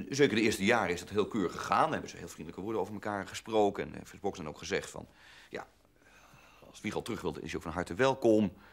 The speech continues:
Eh, en heeft, eh, ja, Wiegel ook, dacht ik, altijd heel erg vriendelijk over Bolkestein gesproken.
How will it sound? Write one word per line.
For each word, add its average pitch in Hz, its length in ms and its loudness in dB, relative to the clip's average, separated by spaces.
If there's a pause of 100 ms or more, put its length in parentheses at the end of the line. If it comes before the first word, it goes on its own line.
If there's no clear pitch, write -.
(280)
Eh, 82 560 0
en 82 240 -2
heeft, - 320 -16
eh, - 380 -18
ja, - 80 -14 (120)
Wiegel - 280 -14
ook, 85 100 -16
dacht - 160 -16
ik, 87 80 -18
altijd - 240 -18
heel 80 240 -16
erg - 260 -16
vriendelijk 87 380 -8
over 85 160 -12
Bolkestein 120 380 -10
gesproken. - 400 -18